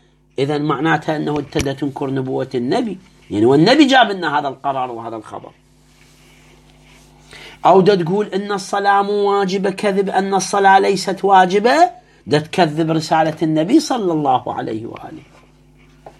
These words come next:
إنكار الرس-، إنكار الرسالة ولو في الجملة، إنكارك للصلاة وإنكارك، إنكارك لوجوب الصلاة وإنكارك لحرمة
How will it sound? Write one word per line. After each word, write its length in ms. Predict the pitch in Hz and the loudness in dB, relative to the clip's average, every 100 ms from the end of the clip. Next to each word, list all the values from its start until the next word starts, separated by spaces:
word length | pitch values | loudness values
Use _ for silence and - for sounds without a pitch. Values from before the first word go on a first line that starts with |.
| _ _ _ | _ _ _
إنكار 540 | 104 117 117 151 165 196 | 0 0 4 4 4 0
الرس-، 300 | 151 113 - | -4 -8 -8
إنكار 580 | 120 120 151 208 214 147 | -10 -2 2 2 0 -6
الرسالة 420 | 135 180 254 240 | -4 0 0 4
ولو 280 | 226 392 403 | 4 6 4
في 140 | - | 0
الجملة، 400 | 202 127 113 - - _ _ _ _ _ _ _ - - | -4 -6 -8 -12 -20 _ _ _ _ _ _ _ -20 -2
إنكارك 760 | 160 185 185 - 180 180 180 180 | 4 4 4 4 4 6 4 0
للصلاة 800 | 175 170 - 180 185 180 185 180 _ _ _ | -4 -4 0 2 4 6 4 2 _ _ _
وإنكارك، 960 | 135 160 170 180 - 170 180 180 165 - | -2 0 2 -2 0 4 6 4 -2 -4
إنكارك 560 | 170 165 185 180 180 180 | -4 0 4 4 4 0
لوجوب 520 | 175 180 160 175 175 | 0 2 2 0 0
الصلاة 500 | 185 - 180 180 180 | -6 -4 -2 0 0
وإنكارك 800 | 185 185 185 170 175 175 175 170 | 0 0 -2 0 4 6 4 0
لحرمة 600 | 175 170 - 180 185 180 | -6 -6 -4 -2 -2 -4